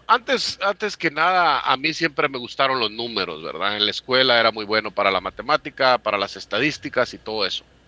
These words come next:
Y, y, pues, eh, de repente mirabas en la televisión esos pequeños anuncios o noticias donde salía la bolsa de valores y todo ese rollo. Y a mí me llamaba la atención, ¿no? Y corredores de bolsa, algunas películas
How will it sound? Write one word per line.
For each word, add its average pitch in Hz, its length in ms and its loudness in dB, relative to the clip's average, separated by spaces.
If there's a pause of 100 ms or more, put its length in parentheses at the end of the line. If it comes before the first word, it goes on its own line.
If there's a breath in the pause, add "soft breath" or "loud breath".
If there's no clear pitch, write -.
(800 loud breath)
Y, 170 600 2
y, 190 320 0
pues, - 680 -4
eh, 160 320 0
de 143 80 2
repente 165 400 0
mirabas 170 400 2
en 170 80 0
la 156 80 4
televisión 151 720 -2 (360)
esos 147 600 -4
pequeños 139 460 -2
anuncios 139 640 -4
o 117 80 -8
noticias 120 680 0
donde 80 380 -4
salía 120 320 4
la 107 80 6
bolsa 131 280 -2
de 101 60 2
valores 107 680 0
y 90 40 -20
todo 117 160 -6
ese 120 120 -4
rollo. 147 280 0 (560 loud breath)
Y - 40 -2
a - 40 -6
mí 311 100 0
me 320 100 6
llamaba 226 280 6
la 220 80 6
atención, 180 520 -2
¿no? 170 160 -6
Y 175 60 -4
corredores 135 460 0
de 120 100 -2
bolsa, 151 680 2
algunas 131 340 -4
películas 139 960 0